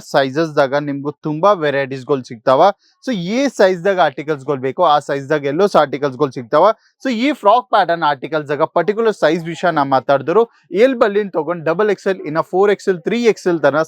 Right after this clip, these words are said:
ಸೈಜ್‌ಗಳು ಎಲ್ಲೋ ಸ ನಿಮ್ಗೆ ಅವೈಲೇಬಲ್ ಆಯ್ತು. So ನೆಕ್ಸ್ಟ್ ಆರ್ಟಿಕಲ್ ನಾವ್ ಇಲ್ಲಿ ನೋಡ್ಕೊಂಡ್ರು. ಈ ಫ್ರಾಕ್ ನೀವು ನೋಡಿರಲ್ಲ, so ಇದ್ರಾಗ ಕಂಪ್ಲೀಟ್ ನಿಮ್ಗೆ again ಸೇಮ್ ಎಂಬ್ರಾಯ್ಡರಿ ಟಚ್ ಅಪ್, ಇನ್ನ ಎಂಬ್ರಾಯ್ಡರಿ ಕಾನ್ಸೆಪ್ಟ್ ಜಾಗ, ಆಮೇಲೆ ಬಾಡಿ ಮ್ಯಾಗ್ ನೀವು ನೋಡ್ಕೊಂಡ್ರು. So ಈ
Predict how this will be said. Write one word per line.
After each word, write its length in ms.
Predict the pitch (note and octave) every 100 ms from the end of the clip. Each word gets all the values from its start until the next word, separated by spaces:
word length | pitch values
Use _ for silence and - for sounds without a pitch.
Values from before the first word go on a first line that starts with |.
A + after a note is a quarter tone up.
| -
ಸೈಜ್‌ಗಳು 420 | C#3 C#3+ D3+ D3+ C3
ಎಲ್ಲೋ 160 | D3 -
ಸ 80 | C#3
ನಿಮ್ಗೆ 180 | A#2+ A#2
ಅವೈಲೇಬಲ್ 280 | A#2+ B2+ B2+
ಆಯ್ತು. 140 | G3+ G#3+ - _ C4+
So 60 | C4+
ನೆಕ್ಸ್ಟ್ 200 | B3+ - B3+ F#3+
ಆರ್ಟಿಕಲ್ 260 | F3+ G#3+ G3+
ನಾವ್ 120 | F3 F3
ಇಲ್ಲಿ 120 | F3 F3
ನೋಡ್ಕೊಂಡ್ರು. 440 | D3+ D#3 D#3 A#3+ B3 A3
ಈ 40 | B3+ G#3+
ಫ್ರಾಕ್ 220 | F3 E3+ E3+
ನೀವು 120 | E3 D#3+
ನೋಡಿರಲ್ಲ, 360 | E3+ E3+ D#3 A3 - - -
so 40 | A3
ಇದ್ರಾಗ 260 | G3+ G#3+ G3+ F3
ಕಂಪ್ಲೀಟ್ 280 | E3+ F3+ F#3+ F#3
ನಿಮ್ಗೆ 180 | E3+ C#3+
again 180 | G3 E3+ -
ಸೇಮ್ 260 | E3+ A3 F3+ C3+
ಎಂಬ್ರಾಯ್ಡರಿ 440 | C3+ F3 G3+ A3+ G#3
ಟಚ್ 160 | - G#3+
ಅಪ್, 120 | F#3 E3
ಇನ್ನ 120 | F#3+ F#3 D3
ಎಂಬ್ರಾಯ್ಡರಿ 420 | C#3+ E3+ F#3 G3+ D#3+
ಕಾನ್ಸೆಪ್ಟ್ 340 | D#3+ D#3 D#3+ D#3+
ಜಾಗ, 120 | D#3 G#3 - _ D#3+
ಆಮೇಲೆ 220 | D#3+ E3 D3
ಬಾಡಿ 180 | D3 E3
ಮ್ಯಾಗ್ 140 | E3 D#3+
ನೀವು 120 | D#3 D3+
ನೋಡ್ಕೊಂಡ್ರು. 400 | C3+ D#3+ G3+ G#3+ _ _ -
So 40 | A3+
ಈ 60 | C4+